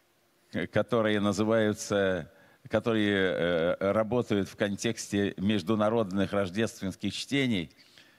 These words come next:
которые призваны в том числе осмыслять ту проблематику, которая – представляет из себя вызов нашей церкви. Глубоко убежден в том, что вот это и есть соборная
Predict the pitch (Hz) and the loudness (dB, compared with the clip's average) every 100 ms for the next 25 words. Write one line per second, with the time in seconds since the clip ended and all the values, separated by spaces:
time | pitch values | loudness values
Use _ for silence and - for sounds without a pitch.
0 | _ _ _ 107 107 139 131 120 113 101 | _ _ _ -2 0 0 2 2 2 2
1 | 95 82 76 - _ _ _ _ 120 165 | 0 -6 -14 -20 _ _ _ _ -4 -4
2 | 139 98 85 82 - 120 - 107 - 95 | -4 -4 -6 -2 0 0 -2 -6 -2 -2
3 | 76 - _ _ _ _ _ _ _ 98 | -2 -6 _ _ _ _ _ _ _ -4
4 | - 107 - 113 135 117 - - - - | 0 -2 0 2 0 -2 -8 -14 -10 -4
5 | 104 110 92 101 98 135 131 104 87 82 | -2 -2 -2 -2 0 -2 -2 -4 -4 -2
6 | 95 101 101 101 95 87 - - _ 113 | -2 0 2 2 2 0 -6 -20 _ -4
7 | 101 - 104 104 123 120 110 - - - | -2 0 0 2 2 2 0 -4 -6 -4
8 | 101 107 98 - - 90 98 139 87 80 | 0 0 0 -10 -8 -2 2 2 0 -6
9 | - _ _ - _ - 90 104 101 - | -12 _ _ -20 _ -4 -2 -2 -4 -2
10 | 95 73 - - - _ _ _ _ _ | -2 -2 -8 -20 -20 _ _ _ _ _
11 | _ _ _ _ _ _ _ - _ _ | _ _ _ _ _ _ _ -20 _ _
12 | _ _ 104 110 120 135 131 117 104 117 | _ _ 0 2 0 0 0 -2 0 0
13 | 113 - 147 147 - 104 98 101 110 107 | 0 -2 -2 -2 -4 -2 -2 -2 -4 -2
14 | 104 92 113 113 - 98 92 95 87 85 | -2 0 -2 -2 -4 -2 0 0 0 -2
15 | 80 80 | -4 -6